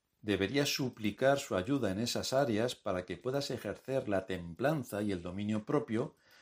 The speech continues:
y actuar como aquellos que sirven a Dios en medio de su generación, honrando su nombre. El creyente no puede vivir en un continuo desorden porque evidencia que no tiene templanza. Y esto,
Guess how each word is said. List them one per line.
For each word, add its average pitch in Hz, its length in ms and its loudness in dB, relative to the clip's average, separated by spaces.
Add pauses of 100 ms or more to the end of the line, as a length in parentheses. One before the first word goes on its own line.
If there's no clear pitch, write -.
(540)
y 120 100 10
actuar 127 400 6
como 143 220 6
aquellos 127 340 2
que 104 140 -4
sirven 131 360 2
a 110 100 4
Dios 139 260 4
en 107 120 2
medio 123 260 2
de 101 100 2
su 135 140 -2
generación, 120 840 0 (140)
honrando 117 580 0
su 98 140 -6
nombre. 95 480 -2 (800)
El 104 140 2
creyente 131 420 2
no 147 180 2
puede 131 220 6
vivir 110 320 4
en 107 100 2
un 135 120 0
continuo 117 520 0
desorden 120 680 2 (720)
porque 107 260 0
evidencia 120 540 4
que 101 100 0
no 104 120 0
tiene 131 180 -2
templanza. 90 680 -4 (520)
Y 131 120 2
esto, 123 420 0